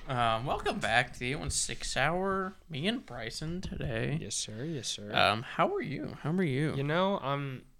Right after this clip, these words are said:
Speaker 2: I'm here. I'm ready to talk some baseball. We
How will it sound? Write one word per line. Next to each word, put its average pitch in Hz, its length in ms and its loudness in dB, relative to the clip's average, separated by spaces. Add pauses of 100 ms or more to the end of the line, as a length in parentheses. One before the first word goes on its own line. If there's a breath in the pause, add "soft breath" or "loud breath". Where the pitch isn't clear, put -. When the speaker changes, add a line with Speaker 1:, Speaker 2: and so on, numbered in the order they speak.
Speaker 2:
I'm 139 200 -8
here. 131 380 -4
I'm 104 100 -12
ready 135 240 0
to - 80 -14
talk 135 200 -6
some 127 220 -6
baseball. 131 720 -4
We 113 260 -12